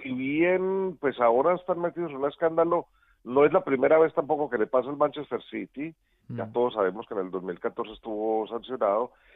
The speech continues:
Speaker 1: y tampoco sería la primera vez que ocurre en un club en Europa. Entonces,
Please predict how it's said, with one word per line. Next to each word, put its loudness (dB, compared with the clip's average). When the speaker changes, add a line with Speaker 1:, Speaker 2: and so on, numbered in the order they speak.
Speaker 1:
y 0
tampoco 0
sería -2
la 2
primera -2
vez 0
que -12
ocurre -2
en -2
un -6
club -4
en -6
Europa. -6
Entonces, -4